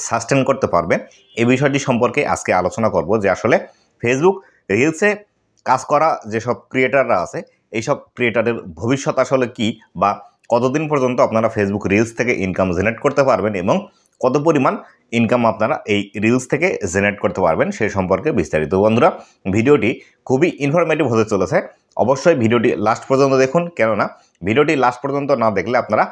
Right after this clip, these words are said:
বিস্তারিতভাবে জানতে পারবেন না যে আসলে রি-, Facebook রিলসের যে কত দূর পর্যন্ত ভবিষ্যৎ আছে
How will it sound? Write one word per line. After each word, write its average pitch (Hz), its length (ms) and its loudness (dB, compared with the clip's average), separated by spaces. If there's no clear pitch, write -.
বিস্তারিতভাবে 139 600 0
জানতে 117 280 0
পারবেন 90 260 0
না 127 60 0
যে 117 140 2
আসলে 127 200 -4
রি-, 101 120 -16
Facebook 113 340 -2
রিলসের 135 360 0
যে 98 160 -2
কত 123 120 0
দূর 151 200 -2
পর্যন্ত 147 320 0
ভবিষ্যৎ 135 440 0
আছে 170 140 -2